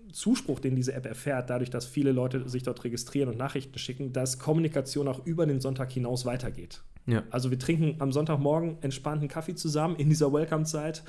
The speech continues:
Speaker 1: feiern gemeinsam Gottesdienst und sind trotzdem in der Woche noch in Kontakt über Themen, die wir dort angesprochen haben,
Speaker 2: Hm.
Speaker 1: wo ich einfach mal nachfragen kann, wie geht's dir damit und, äh, kann ich noch was für dich tun? Das heißt, Kirche ist eigentlich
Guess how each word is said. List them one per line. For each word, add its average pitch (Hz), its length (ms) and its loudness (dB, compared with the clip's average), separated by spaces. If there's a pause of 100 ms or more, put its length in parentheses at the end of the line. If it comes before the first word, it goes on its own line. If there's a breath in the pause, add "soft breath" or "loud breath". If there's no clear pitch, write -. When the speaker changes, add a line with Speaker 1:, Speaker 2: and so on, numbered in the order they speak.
(220 loud breath)
Speaker 1:
feiern 147 200 0
gemeinsam 143 340 2
Gottesdienst 165 640 0 (720 loud breath)
und 147 260 6
sind 139 160 2
trotzdem 160 560 2
in 147 140 2
der 131 120 4
Woche 147 220 2
noch 139 220 0
in 143 80 -2
Kontakt 143 400 -4
über 131 180 0
Themen, 147 380 2
die 127 120 2
wir 127 120 4
dort 127 400 -2 (140)
angesprochen 117 580 -4
haben, 95 180 -14
Speaker 2:
Hm. 110 240 2
Speaker 1:
wo 117 40 0
ich 123 100 -4
einfach 127 140 -2
mal 120 100 -2
nachfragen 120 400 -4
kann, 117 180 -6
wie 113 60 -2
geht's 123 240 -6
dir 110 100 -4
damit 104 320 -6
und, 104 380 -12
äh, 107 180 -10
kann 113 140 -8
ich 110 60 -6
noch 107 60 -6
was 104 120 -8
für 113 80 -6
dich 104 140 -10
tun? 98 260 -12 (580 loud breath)
Das - 140 -4
heißt, 143 200 -2
Kirche 208 540 2 (220)
ist 156 160 -2
eigentlich 170 560 -2